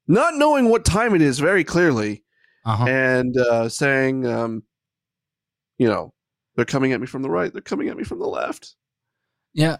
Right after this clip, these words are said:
Speaker 2: and, and make
Speaker 1: And
Speaker 2: sure you donate to my
Speaker 1: the
Speaker 2: campaign, even though I've never bothered to help anybody who I allegedly, uh, incited into a mob action. <gasps>
Speaker 1: Mm-hmm, mm-hmm.
Speaker 2: How dare I use those words?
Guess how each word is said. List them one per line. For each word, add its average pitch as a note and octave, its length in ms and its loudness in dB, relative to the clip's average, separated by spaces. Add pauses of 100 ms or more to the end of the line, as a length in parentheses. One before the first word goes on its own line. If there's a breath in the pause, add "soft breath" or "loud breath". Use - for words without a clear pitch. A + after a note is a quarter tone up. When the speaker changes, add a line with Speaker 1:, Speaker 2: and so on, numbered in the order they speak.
Speaker 2:
and, C#3+ 240 0
and D#3 160 -2
make D#3 80 2
Speaker 1:
And C3+ 80 -2
Speaker 2:
sure F3 120 2
you E3 80 0
donate D#3 380 0
to D3 60 -6
my C#3 140 2
Speaker 1:
the C#3+ 100 -2
Speaker 2:
campaign, C#3 600 0
even C#3 240 -2
though C#3 140 4
I've C3 160 0
never C3+ 520 0
bothered C3 440 0
to B2 120 0
help C3+ 200 -2
anybody C3+ 480 0
who A#2 360 -2 (440 soft breath)
I B2+ 420 0
allegedly, B2 960 0 (360)
uh, G#2+ 400 0
incited C3+ 540 2
into A#2+ 280 -2
a A2+ 40 0
mob A#2 300 2
action. - 500 -4
<gasps> - 140 -6
Speaker 1:
Mm-hmm, C4 1160 0 (380)
mm-hmm. A2+ 220 -4 (180)
Speaker 2:
How B2+ 100 -2
dare A#2+ 220 0
I A2+ 40 0
use A2 220 0
those F#2+ 200 -8
words? D#2+ 360 -12